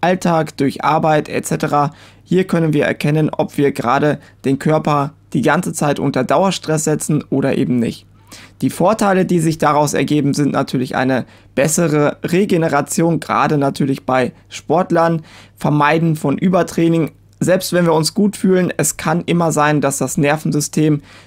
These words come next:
doch schon sehr am Limit fährt, sehr gestresst ist und dass wir dann sehr schnell in ein Übertraining reinkommen, ohne dass wir es überhaupt merken. Gerade natürlich, wenn dann auch noch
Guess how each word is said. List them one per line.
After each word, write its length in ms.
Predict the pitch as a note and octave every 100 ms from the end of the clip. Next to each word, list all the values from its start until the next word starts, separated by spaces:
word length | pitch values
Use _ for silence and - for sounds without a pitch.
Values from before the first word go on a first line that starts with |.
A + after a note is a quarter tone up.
| _
doch 200 | D3+ F3
schon 240 | - E3+ C3+
sehr 180 | D3+
am 160 | C#3+ D3
Limit 300 | D#3 F3+ D#3+
fährt, 320 | - D3+ -
sehr 280 | - D#3+ D#3+
gestresst 500 | D#3 D3+ - D3 D3
ist 180 | C#3 C#3
und 280 | - D3 C3+
dass 180 | C3+ C#3+
wir 100 | C3+
dann 300 | B2+ C#3 -
sehr 180 | - D3
schnell 280 | F3+ F3+ D#3
in 100 | D3
ein 180 | C3+ C3+
Übertraining 580 | - F#3 D#3 D#3+ D3+ C#3
reinkommen, 540 | C3 C#3 C#3 C#3+ C#3 - - _
ohne 360 | - F#3+ A3 G3+
dass 240 | D#3 D#3
wir 80 | D3+
es 140 | D3 -
überhaupt 420 | C#3 C3+ C3+ -
merken. 440 | C3 C3 C3+ A2+ - _ - _
Gerade 380 | - D#3+ G3+ F#3+
natürlich, 480 | E3+ D#3+ D#3+ D3+ C#3+
wenn 140 | D3+
dann 180 | D3 -
auch 180 | C#3 -
noch 240 | C#3 -